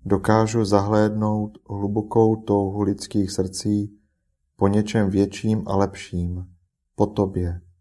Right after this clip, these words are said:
Pomoz mi překonat mou vyprahlost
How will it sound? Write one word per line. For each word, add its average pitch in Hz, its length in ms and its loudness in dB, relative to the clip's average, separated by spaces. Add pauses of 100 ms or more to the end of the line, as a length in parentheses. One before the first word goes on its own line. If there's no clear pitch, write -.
(1160)
Pomoz 98 340 2
mi 110 140 4
překonat 110 500 2
mou 107 380 0
vyprahlost 101 840 -2